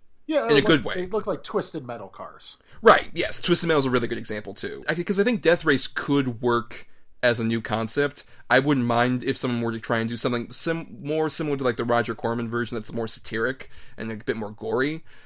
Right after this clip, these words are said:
Speaker 2: But I think what you would need almost, and this would never happen, but I'd almost want, like, a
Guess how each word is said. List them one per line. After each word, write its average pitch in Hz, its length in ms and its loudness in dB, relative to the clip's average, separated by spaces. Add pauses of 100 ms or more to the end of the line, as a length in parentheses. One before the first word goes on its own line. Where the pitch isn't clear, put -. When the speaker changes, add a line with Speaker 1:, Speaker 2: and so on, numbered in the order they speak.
(180)
Speaker 2:
But 135 140 6
I - 20 0
think 220 180 2
what 165 140 2
you 151 80 -4
would 131 160 2
need 127 300 4
almost, 117 320 0
and 104 180 -8
this 131 180 -2
would 110 200 -6
never 110 260 0
happen, 143 440 -2 (400)
but 120 180 0 (200)
I'd 139 180 6
almost 156 300 2
want, 131 240 0
like, 120 320 4
a 107 480 -4